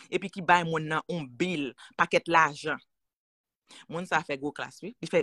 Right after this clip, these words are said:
li fè et-, etid inivèsitè, tout bay sa, wi, gen lisans, wi. Èske nou wè de ka de figyo, de moun, yon fè etid avanse, men ki pa konprann le s-, ki pa gen le sans de sèvis, ki yon sans fondamantal nan kreyasyon richès pèsonèl,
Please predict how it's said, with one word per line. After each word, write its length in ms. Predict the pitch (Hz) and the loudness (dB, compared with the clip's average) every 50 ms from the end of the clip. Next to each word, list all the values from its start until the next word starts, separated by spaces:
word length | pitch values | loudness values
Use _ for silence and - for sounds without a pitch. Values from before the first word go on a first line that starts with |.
| - | 0
li 80 | 151 156 | 0 2
fè 160 | - 165 151 | 4 4 4
et-, 180 | 147 - - - - | 2 0 -4 -2 -2
etid 300 | 160 143 - - 139 143 | -2 0 -2 -4 -4 -2
inivèsitè, 560 | 151 156 151 139 151 147 143 - 170 - 139 - | -2 -2 0 0 0 0 0 -2 -4 -4 -4 -4
tout 140 | - 156 160 | -4 0 2
bay 240 | 165 151 131 - - | 2 2 0 -2 -6
sa, 160 | - 127 123 | -8 -8 -6
wi, 120 | 135 156 160 | -6 -6 -4
gen 100 | 147 143 165 | -4 -4 -6
lisans, 340 | 208 - - 127 127 - - | -6 -8 -8 -8 -8 -10 -14
wi. 80 | - 294 _ _ _ _ _ _ _ _ _ _ _ _ _ _ _ _ _ _ _ _ _ _ _ _ _ - | -18 -20 _ _ _ _ _ _ _ _ _ _ _ _ _ _ _ _ _ _ _ _ _ _ _ _ _ 0
Èske 300 | - 180 175 - - 226 | 0 0 2 6 6 8
nou 140 | 226 233 208 | 8 8 6
wè 80 | 160 131 | 4 0
de 240 | 120 113 117 233 294 | 0 2 4 4 4
ka 160 | - - 196 147 | 4 4 2 2
de 60 | - - | 2 0
figyo, 340 | - 160 139 131 135 131 | -6 -6 -4 -4 -4 -6
de 200 | 127 131 226 277 302 220 | -2 2 2 4 4 2
moun, 240 | 165 139 123 - - - _ _ _ _ - - _ _ _ _ - | 0 -4 -6 -10 -14 -20 _ _ _ _ -20 -20 _ _ _ _ -2
yon 140 | 143 156 147 | -2 -2 0
fè 100 | - - - 151 | 0 -2 -2 -2
etid 240 | 151 - - 160 127 | -2 -4 -4 -2 -2
avanse, 420 | 131 135 139 156 170 - - 311 349 - - - _ _ _ _ _ _ _ _ _ _ _ _ _ _ _ _ - - - | -2 -2 -2 -4 -4 -4 -6 -6 -6 -8 -14 -20 _ _ _ _ _ _ _ _ _ _ _ _ _ _ _ _ -12 0 2
men 140 | 165 170 - | 4 4 6
ki 140 | - 202 - | 4 4 6
pa 160 | - 196 165 - | 8 6 6 8
konprann 880 | - 196 175 139 - - 156 151 165 190 220 247 269 262 226 175 147 123 120 - - - - - | 8 8 8 8 6 2 0 2 4 6 6 6 8 6 6 4 2 -4 -6 -8 -12 -8 2 6
le 100 | 170 170 | 6 6
s-, 220 | 165 - - - - - | 6 4 -2 -8 -4 0
ki 100 | 220 208 | 2 4
pa 100 | 180 165 | 4 4
gen 140 | 165 170 160 | 4 4 4
le 80 | 156 147 | 2 2
sans 360 | - - - 247 233 190 151 | 0 0 0 0 0 0 -2
de 140 | - 143 139 | -6 -10 -8
sèvis, 560 | - - 165 160 165 165 220 294 339 - - - - - _ _ _ _ _ _ _ _ _ _ _ _ _ _ _ _ _ | -2 -2 0 0 0 -2 -4 -6 -6 -6 -10 -16 -16 -18 _ _ _ _ _ _ _ _ _ _ _ _ _ _ _ _ _
ki 80 | - 240 | 6 6
yon 120 | 220 208 208 | 6 6 4
sans 300 | - - 180 175 - - - | 0 0 0 0 -2 -4 4
fondamantal 760 | 302 302 254 233 - 202 196 185 185 - - 175 160 156 143 | 8 10 10 12 10 10 8 2 -2 -2 -2 -2 -2 -2 -6
nan 100 | 143 - | -8 -8
kreyasyon 460 | - 156 147 139 143 - 151 143 143 | -8 -8 -6 -8 -8 -12 -14 -14 -12
richès 260 | 135 - - 131 - - | -12 -10 -12 -10 -8 -8
pèsonèl, 520 | 135 131 - - 135 131 165 190 220 | -8 -8 -8 -8 -6 -4 -4 -4 -4